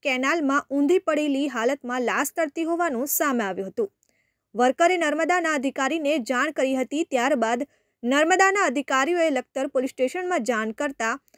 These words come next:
લખતર પોલીસ સ્ટેશનના અધિકારી ઢાંકી પમ્પિંગ સ્ટેશન પહોંચી ગયા હતા. જો કે, લાશ અત્યંત કોહવાયેલી હાલતમાં હોવાથી બહાર કાઢવી મુશ્કેલ બની હતી, જેને લઈ સુરેન્દ્રનગર ફાયર બ્રિગેડને જાણ કરાઈ હતી.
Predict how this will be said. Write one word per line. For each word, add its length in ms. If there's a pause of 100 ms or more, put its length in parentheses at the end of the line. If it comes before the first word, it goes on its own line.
(240)
લખતર 340
પોલીસ 240
સ્ટેશનના 360
અધિકારી 440
ઢાંકી 400
પમ્પિંગ 420
સ્ટેશન 480
પહોંચી 340
ગયા 220
હતા. 220 (480)
જો 140
કે, 140
લાશ 340
અત્યંત 380
કોહવાયેલી 540
હાલતમાં 420
હોવાથી 440
બહાર 360
કાઢવી 360
મુશ્કેલ 460
બની 240
હતી, 280 (360)
જેને 320
લઈ 180
સુરેન્દ્રનગર 680
ફાયર 300
બ્રિગેડને 580
જાણ 320
કરાઈ 300
હતી. 260